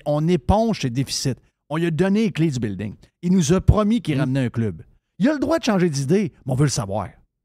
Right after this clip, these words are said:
Speaker 1: Donc, le test, c'est le plus gros test. Vous allez savoir là si les Nordiques vont un jour revenir à Québec ou non. C'est là ou jamais. Si c'est jamais,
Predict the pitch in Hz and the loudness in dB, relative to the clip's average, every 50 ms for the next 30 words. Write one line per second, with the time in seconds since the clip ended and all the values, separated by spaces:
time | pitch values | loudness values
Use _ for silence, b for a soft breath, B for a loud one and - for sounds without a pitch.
0 | _ _ _ _ _ _ 139 175 190 196 202 156 - - 160 160 160 - - 254 | _ _ _ _ _ _ 0 2 2 2 2 0 -2 -2 -2 -2 -2 0 0 0
1 | 285 277 - - 170 143 131 131 - - 175 185 220 226 220 170 175 175 180 160 | 0 0 -2 -2 0 0 0 0 0 0 2 2 2 0 0 0 -2 -2 -2 -4
2 | - 175 156 127 - - 110 101 120 127 143 151 - - 196 185 185 196 202 190 | -4 -6 -8 -8 -10 -12 -14 -14 -10 -8 -6 -6 -4 -2 -2 0 0 0 0 0
3 | 175 165 139 131 139 147 - - _ _ _ _ _ _ _ _ _ - - - | 0 0 -2 -2 -2 -4 -6 -12 _ _ _ _ _ _ _ _ _ -10 -8 -6
4 | 143 139 135 139 143 151 180 208 208 165 135 120 143 156 165 - - - _ _ | -4 -2 0 0 2 2 2 2 0 0 -2 -2 0 0 -2 -4 -8 -20 _ _
5 | _ _ - 107 98 143 143 147 - 175 180 185 185 160 113 143 180 185 175 135 | _ _ -10 -4 -2 -2 -2 -2 -2 -2 0 2 0 2 2 2 2 2 2 0
6 | 143 143 131 143 156 147 131 123 - - 120 110 127 127 - - 123 117 127 120 | -2 -2 0 0 0 -2 -2 -4 -4 -4 -4 -2 -4 -4 -4 -4 -4 -2 -2 -4
7 | 98 - b b b b - - - 170 165 165 180 190 202 185 - 156 151 117 | -4 -8 b b b b -6 -2 0 2 2 2 2 2 0 0 0 -2 -2 0
8 | 107 147 135 127 110 95 - _ _ _ _ _ _ _ _ _ _ _ _ - | 0 -2 -2 -4 -6 -10 -14 _ _ _ _ _ _ _ _ _ _ _ _ -10
9 | - - - - 311 - - 285 262 214 175 208 180 180 180 190 214 | -6 -2 0 0 0 0 0 0 0 0 0 0 0 0 -2 -2 -2